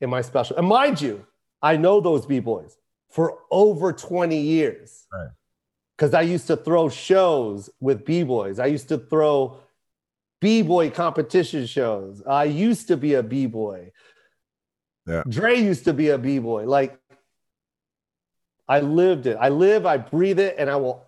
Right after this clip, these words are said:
Speaker 1: always shout out hip hop. It is my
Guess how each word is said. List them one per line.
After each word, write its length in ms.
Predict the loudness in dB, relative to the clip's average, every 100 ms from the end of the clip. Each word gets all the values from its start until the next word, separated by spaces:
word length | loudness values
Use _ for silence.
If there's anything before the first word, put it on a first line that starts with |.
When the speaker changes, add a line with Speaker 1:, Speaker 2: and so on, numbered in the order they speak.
| 0
Speaker 1:
always 680 | 2 4 4 0 -4 -8 -14
shout 340 | -4 -2 0
out 420 | 0 0 -4 -14 _ _ _ _
hip 240 | -2 -2
hop. 320 | -6 -8 -12 _ _
It 140 | -4
is 200 | -4 -4
my 440 | -4 -4 -2 -4